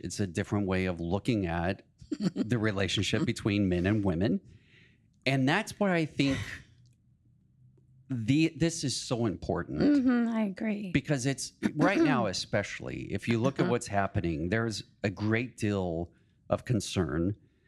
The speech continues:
Speaker 1: that the Supreme Court, with their
Speaker 2: Mm-hmm.
Speaker 1: decision regarding Roe versus Wade and why they made that decision, could end up impacting same-sex marriage, which in twenty fifteen
Speaker 2: Yeah,
Speaker 1: was
Speaker 2: right,
Speaker 1: passed.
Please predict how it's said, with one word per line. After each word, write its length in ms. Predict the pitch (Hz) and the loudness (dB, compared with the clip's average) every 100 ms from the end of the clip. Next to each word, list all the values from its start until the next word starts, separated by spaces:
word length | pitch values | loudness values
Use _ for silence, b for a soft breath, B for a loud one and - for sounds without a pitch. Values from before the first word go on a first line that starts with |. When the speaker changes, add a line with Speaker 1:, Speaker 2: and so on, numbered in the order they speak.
| _ | _
Speaker 1:
that 580 | - 92 98 90 92 87 | -6 0 0 2 0 -2
the 80 | 98 | -4
Supreme 520 | - 110 - 113 131 | -2 -4 0 2 2
Court, 400 | 127 92 85 90 | 0 0 0 -2
with 160 | - 208 | 0 2
their 120 | 87 | 2
Speaker 2:
Mm-hmm. 80 | 82 | 2
Speaker 1:
decision 720 | 98 - 90 - 90 90 - 71 - | 0 -2 -2 0 0 -2 -6 -8 -4
regarding 480 | 98 92 90 90 | 0 0 0 -2
Roe 260 | 87 95 95 | 0 0 0
versus 440 | 87 90 - 87 | -2 -4 -2 -4
Wade 420 | 87 82 78 82 90 B - | -2 -4 -2 -4 -6 B -4
and 260 | 98 92 82 | 0 0 2
why 260 | 95 98 | 0 0
they 180 | 104 95 | -2 -2
made 360 | 85 98 208 123 | 0 0 0 -2
that 180 | 90 64 | -6 -6
decision, 580 | 76 - 80 90 90 b b b - | -8 -8 -6 -4 -4 b b b -4
could 340 | - 190 208 - | 0 2 0 0
end 260 | 131 123 | 2 2
up 280 | 110 104 - | 0 -2 -2
impacting 920 | 135 170 - 90 - - 85 78 117 120 _ _ _ _ _ _ _ | 0 0 -2 -6 -6 -8 -6 -4 -4 -6 _ _ _ _ _ _ _
same-sex 520 | - 117 101 110 95 - | -4 -2 0 -2 -2 -2
marriage, 440 | 92 - - - - - - 123 | -2 -4 -10 -14 -16 -16 -12 -4
which 240 | 104 - | -4 0
in 160 | 101 92 | -2 -2
twenty 260 | - 101 90 | -2 -4 -2
fifteen 360 | - - 233 | -6 -2 0
Speaker 2:
Yeah, 120 | 208 170 | 2 2
Speaker 1:
was 80 | |
Speaker 2:
right, 80 | 165 | 0
Speaker 1:
passed. 420 | 190 185 175 - | 0 -2 -4 -8